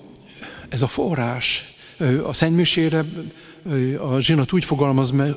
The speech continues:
úgy fogalmazza meg, hogy a, a csúcs és a forrás. Abban van minden. Közösségről már beszéltem, tehát ugye végigvesszük ezt az öt,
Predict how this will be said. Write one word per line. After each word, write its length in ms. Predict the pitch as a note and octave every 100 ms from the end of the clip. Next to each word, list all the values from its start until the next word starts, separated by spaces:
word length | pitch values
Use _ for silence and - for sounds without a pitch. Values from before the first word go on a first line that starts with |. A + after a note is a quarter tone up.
| -
úgy 260 | G3+ D3+
fogalmazza 540 | - B2 C3 C3 A#2+ C3+
meg, 160 | C3+
hogy 140 | A#2 B2
a, 100 | A#2+ -
a 160 | - C#3
csúcs 560 | - A3 F3 G#2+ - -
és 240 | C3 A2
a 60 | A2
forrás. 920 | - G2 G#2+ A#2+ D3 C3 - - - - - _ _ _ _ _ _ _ _ _ _ _
Abban 200 | - D#3
van 160 | D#3 D#3
minden. 640 | F#3 D#3 A2+ B2 D3 - - - - _ _ _ _ _ _ _ _ _ _ _ _ _ _ _ _ _ _ _ _ _ _ _ _ _ _ _ _ _ _ - -
Közösségről 580 | D3 E3 - C#3 C3
már 220 | C3 B2 B2+
beszéltem, 680 | C#3+ D3 B2+ A#2+ - B2+
tehát 180 | B2+ B2
ugye 160 | B2+ B2+
végigvesszük 680 | C#3 C#3 A#2 B2 - B2+
ezt 180 | - -
az 80 | -
öt, 300 | E3 C3